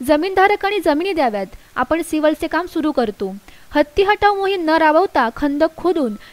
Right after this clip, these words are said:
संकट टाळण्याचे काम करू. कोकणात भूकंप होणार नाही. आपण दिलेला शब्द खरा करून दाखवला," असे पालकमंत्री दीपक केसरकर म्हणाले.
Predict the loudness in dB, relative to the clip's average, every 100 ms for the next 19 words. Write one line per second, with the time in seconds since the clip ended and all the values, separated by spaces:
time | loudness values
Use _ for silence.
0 | -4 -4 0 -2 0 0 0 -2 0 2
1 | 2 0 -2 -4 -12 -18 -8 -2 -2 -2
2 | -2 -2 0 -4 -2 -2 0 -2 -4 -12
3 | -14 -4 -2 -2 -2 -2 0 0 -2 -4
4 | -2 -4 -2 -2 -2 -2 -4 -4 -2 -4
5 | -4 -4 -6 -2 0 0 -2 -2 -2 -2
6 | 0 0 0 0 -2 0 0 0 0 -4